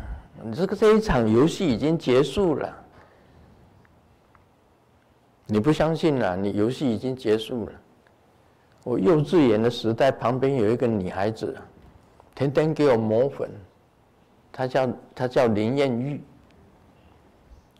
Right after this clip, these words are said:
我的女朋友啊，我幼稚园就有女朋友了。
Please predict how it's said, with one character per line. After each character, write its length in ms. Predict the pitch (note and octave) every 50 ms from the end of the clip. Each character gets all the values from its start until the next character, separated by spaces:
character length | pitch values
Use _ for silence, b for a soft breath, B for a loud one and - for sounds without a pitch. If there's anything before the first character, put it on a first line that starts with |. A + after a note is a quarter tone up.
| -
我 160 | - A2 A2+
的 100 | C3 E3
女 180 | F3+ E3+ D3+ C#3
朋 280 | A2+ - A#2 C#3 E3+ E3+
友 180 | C3+ A2+ G2+
啊， 220 | G2+ G#2 G2 F2+ D#2+
我 140 | - - D3
幼 180 | E3 D#3 D3
稚 180 | C#3+ D3 - D#3
园 220 | C3 G#2 G#2+ A#2
就 120 | A#2 D3+ C#3+
有 140 | B2+ A2+ G#2
女 200 | G2+ F#2+ F2+ E2+
朋 200 | - G#2+ A#2+ B2+
友 140 | G#2+ -
了。 220 | - - - -